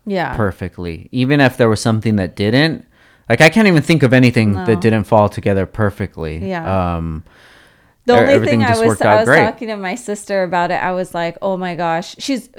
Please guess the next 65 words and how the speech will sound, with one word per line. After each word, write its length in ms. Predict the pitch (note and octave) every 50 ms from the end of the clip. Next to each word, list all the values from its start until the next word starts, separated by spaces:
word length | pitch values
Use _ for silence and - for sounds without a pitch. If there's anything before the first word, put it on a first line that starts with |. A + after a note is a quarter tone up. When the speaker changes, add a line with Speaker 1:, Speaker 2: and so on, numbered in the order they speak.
| -
Speaker 1:
um, 540 | - A3 G3+ G3 F#3+ F3+ E3+ D#3 D#3+ D#3+ E3+ - _ _ _ _ _ _ _
I 80 | A#3
forget 320 | B3+ - E4+ - D#4 D#4 D#4
what 160 | C#4+ D4 C4
we, 140 | A#3 B3 B3 A3+ - _
oh, 140 | C4+ D4 C#4
we 100 | C#4 C#4
were 120 | C4 B3+
watching 440 | A#3 G3+ G3+ G#3+ G#3 - B3+ B3+ A#3+
the 60 | A3+ G3
Jersey 400 | F3+ F#3 F#3 F#3+ F#3+ G#3+ G#3+ -
Shore 300 | - - F#3+ F3 F3 F#3
wedding, 420 | G3 G#3 G#3+ G#3+ A#3+ C4 C4+ C4+
and 100 | - -
then 100 | C3 C3
Speaker 2:
Mm-hmm. 40 | B2
Speaker 1:
she's 80 | A#2+ -
like, 160 | A#3+ A3+ -
"Oh, 220 | A3 A#3+ A#3+ A3+ A3+
I 140 | A#3 A#3 A3+
miss 280 | A3+ A3+ A#3 A#3 -
your 120 | A#3 A3+ A3
guys' 340 | G#3+ G3+ G3+ G3 G3 -
wedding 340 | F#3+ F#3+ F#3 F#3 F#3+ F#3+ G3+ C4
so 300 | - - - F#3+ F3+ F#3
much." 420 | F#3 F3 F3 E3+ E3 D#3+ - -
And 100 | A#3+ G3
I'm 80 | F#3 F3
like, 180 | F3 E3+ E3 D3+
"I 100 | E3 E3+
know, 180 | F3 F3 E3+
me 180 | E3+ E3+ F3 F3
too." 320 | F3 - A3 F3+ E3+ E3 E3+ - - _ _ _ _ _ _ _ _ _
And 140 | A3+ B3 C4
I 80 | C4+
forget, 400 | - - C#4+ C4 A#3 G#3 A#3 - -
oh, 420 | D4 D4+ C#4 A#3+ A3 - - _ _ _ - -
'cause 320 | - F4+ B3 G#3 - - _ _ _ _ _
everybody 480 | A#3 A#3+ G#3+ B3+ C4 B3 B3 B3 A#3+ A#3+
walking 420 | A3 G3+ F#3+ G#3 - - B3 A3+
down 220 | G#3 G#3+ G3+ G3+ G3+
the 100 | G3 -
aisle, 180 | F#3 G#3 A3
I 20 | A3+
was 80 | A3+
like, 120 | B3+ - -
I 200 | - B3+ C4+ D4
obviously 400 | C#4 C4 B3+ C4+ C4+ C4 - C4+
didn't 200 | A3 C4+ C4 B3
get 140 | B3 B3 A3
to 80 | C4
see 200 | D#4 C#4 C4+ C4
anyone 520 | - - C4 C#4+ E4+ F4 E4 D4+ C#4 B3 A#3+
walking 280 | A3+ A3 - D#4+ C4
down 160 | G#3+ A#3 A3+ A3
the 60 | G#3
aisle 180 | G#3 G#3 G#3+
'cause 140 | C4 D#4+ C#4+
I 100 | B3 A3+
was 180 | A3+ A#3 - -
the 120 | A3 A3
last 420 | G#3+ G3+ F#3+ F#3+ G3 - - - -
one, 400 | G#3+ G#3 A#3 C#4+ D4 B3 G#3 G3
you 120 | G3 F#3+
know? 340 | F3+ F3 F3+ F#3+ A3+ C#4+